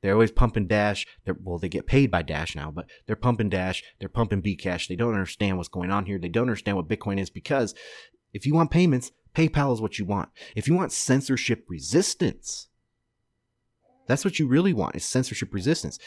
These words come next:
then you don't want payments. And Bitcoin is the place to go for censorship resistance, not Dash, okay? It's centralized. I mean, if Evan Duffield got arrested and put in jail, Dash is done.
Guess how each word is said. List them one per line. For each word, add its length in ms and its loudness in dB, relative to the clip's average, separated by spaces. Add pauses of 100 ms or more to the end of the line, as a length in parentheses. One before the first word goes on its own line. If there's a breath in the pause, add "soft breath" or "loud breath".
(220 loud breath)
then 300 2 (200)
you 120 2
don't 120 8
want 140 6
payments. 500 4 (1500)
And 140 2
Bitcoin 360 6
is 180 0 (100)
the 100 4
place 240 2
to 60 -2
go 140 4
for 120 -8
censorship 440 -4
resistance, 420 -2
not 340 4
Dash, 420 0 (120)
okay? 300 -4 (160 loud breath)
It's 160 -6
centralized. 680 2 (240 loud breath)
I 60 0
mean, 180 2
if 100 2
Evan 260 4
Duffield 320 4
got 160 4
arrested 340 0
and 80 -2
put 140 0
in 100 0
jail, 340 2 (280 soft breath)
Dash 280 2
is 120 -4
done. 340 -2